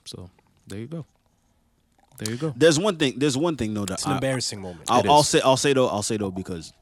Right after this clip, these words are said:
Speaker 2: when I was, when I was, uh, when I first saw that, I was like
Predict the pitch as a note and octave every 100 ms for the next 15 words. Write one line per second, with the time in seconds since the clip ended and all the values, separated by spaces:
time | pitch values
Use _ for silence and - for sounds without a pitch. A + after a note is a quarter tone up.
0 | _ G2 G#2 G#2+ G#2 F2+ G#2+ G#2 F#2+ F#2
1 | E2+ E2+ D2+ _ _ - G2+ G2+ - C#3
2 | - C3+ G#2+ - C3 F#2 C#2+